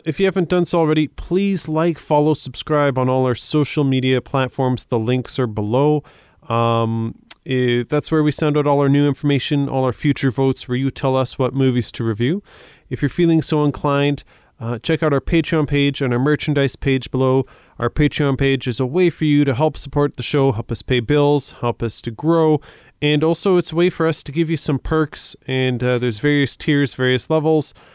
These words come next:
and, um, if you're not at the level of supporting us in that way yet, no worries. Uh, a like, a comment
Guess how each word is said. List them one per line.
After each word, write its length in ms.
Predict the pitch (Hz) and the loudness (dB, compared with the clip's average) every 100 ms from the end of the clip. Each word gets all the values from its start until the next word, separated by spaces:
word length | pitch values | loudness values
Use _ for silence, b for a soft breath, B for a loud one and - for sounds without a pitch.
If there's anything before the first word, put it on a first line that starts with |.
| b - | b -4
and, 400 | 120 123 120 127 | 0 0 0 0
um, 360 | 123 120 117 - | 0 0 -4 -6
if 160 | 143 - | -4 0
you're 100 | 139 | 0
not 160 | 180 | 2
at 120 | 196 - | 0 0
the 60 | |
level 280 | 160 143 147 | 0 0 0
of 80 | 139 | -2
supporting 400 | 151 - 139 139 | -4 -2 0 0
us 160 | 135 - | -2 -2
in 80 | 127 | -2
that 180 | 127 | 0
way 120 | 120 139 | 0 0
yet, 220 | 139 143 - _ _ | 0 -2 -6 _ _
no 220 | 104 117 | -4 0
worries. 480 | 131 131 135 135 - b b b _ - | 2 4 4 2 -4 b b b _ -4
Uh, 200 | 117 117 | -2 0
a 60 | 117 | 0
like, 420 | 120 135 135 - - | 2 0 0 -4 -12
a 40 | |
comment 760 | - - 127 123 123 123 - | -6 -2 0 2 0 -2 -10